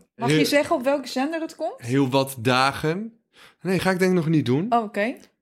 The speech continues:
Speaker 2: Ehm, ik denk als, als ik iets vertel over hoeveel dagen het heeft geduurd, dat mensen daar ook uit kunnen halen hoe ik het heb gedaan. Dus dat ga ik ook niet zeggen.
Speaker 1: Nee.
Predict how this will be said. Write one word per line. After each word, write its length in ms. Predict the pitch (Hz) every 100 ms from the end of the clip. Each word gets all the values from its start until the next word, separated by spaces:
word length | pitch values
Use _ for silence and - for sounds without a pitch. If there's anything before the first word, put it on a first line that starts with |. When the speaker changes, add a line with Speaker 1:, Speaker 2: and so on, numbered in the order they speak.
| -
Speaker 2:
Ehm, 680 | 131 123 120 117 117 117 120
ik 120 | -
denk 140 | 127 135
als, 260 | 131 -
als 200 | - 120 -
ik 120 | -
iets 160 | 131
vertel 340 | - 123 139 107
over 180 | 127 123
hoeveel 220 | 139 139
dagen 240 | 131 139
het 80 | 135
heeft 160 | 139 127
geduurd, 320 | 117 131 135
dat 100 | 123
mensen 260 | 127 123 135
daar 100 | 123
ook 80 | 117
uit 240 | 127 135
kunnen 200 | 135 123
halen 220 | 117 120
hoe 120 | 120 120
ik 60 |
het 100 | 123
heb 120 | 120
gedaan. 480 | - 107 104 101 135
Dus 140 | 151 -
dat 80 |
ga 100 | -
ik 120 | 123 110
ook 140 | 131
niet 160 | 156 151
zeggen. 340 | 165 160 214
Speaker 1:
Nee. 200 | 202 -